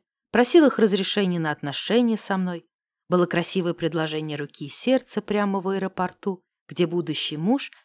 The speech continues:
встречал меня после моего двухмесячного модельного контракта в Турции. Пышное платье невесты, красивая свадьба в узком кругу и светлые,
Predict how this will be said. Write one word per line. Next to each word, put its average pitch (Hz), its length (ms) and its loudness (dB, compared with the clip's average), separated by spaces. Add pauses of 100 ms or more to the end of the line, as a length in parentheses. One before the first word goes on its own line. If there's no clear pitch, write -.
встречал 302 500 6
меня 226 240 4
после - 380 -2
моего 175 460 -2
двухмесячного 185 960 -4
модельного 170 600 -4
контракта 160 600 -8
в - 120 -14
Турции. - 680 -18 (880)
Пышное 170 420 2
платье 147 380 -6
невесты, 147 640 -8 (500)
красивая 247 400 6
свадьба 214 480 4
в 214 100 2
узком 220 300 0
кругу 196 360 -2
и 175 40 -2
светлые, 208 680 -4